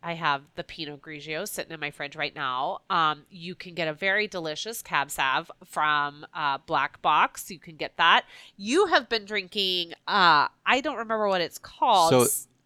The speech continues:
Speaker 2: it's called Stillhouse Black Bourbon, and it comes in a, in a can instead of glass. It comes in,
Speaker 1: Yeah.
Speaker 2: like, the same sort of can that you would get, like, mineral spirits in. Um, so, you know, you're not just relegated. You can get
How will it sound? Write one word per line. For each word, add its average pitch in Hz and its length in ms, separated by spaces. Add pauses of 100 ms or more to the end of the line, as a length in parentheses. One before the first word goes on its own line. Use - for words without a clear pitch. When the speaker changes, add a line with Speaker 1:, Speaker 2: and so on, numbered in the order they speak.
Speaker 2:
it's 143 160
called 139 260
Stillhouse 127 760
Black 92 400
Bourbon, 82 460
and 80 160
it 76 140
comes 78 440
in 80 400
a, 76 300 (400)
in 82 80
a 82 80
can 80 600
instead 85 420
of 78 140
glass. 92 340
It 85 100
comes 92 220
in, 90 80
Speaker 1:
Yeah. - 80
Speaker 2:
like, 80 100
the 85 100
same 95 280
sort 92 180
of 78 140
can 98 300
that 76 160
you 82 100
would 82 140
get, - 240
like, 76 260 (320)
mineral 104 340
spirits - 540
in. 175 300 (500)
Um, 92 400 (180)
so, 104 460
you 123 160
know, 117 120
you're 117 180
not 131 180
just 139 220
relegated. 113 360
You 185 120
can 165 200
get 110 360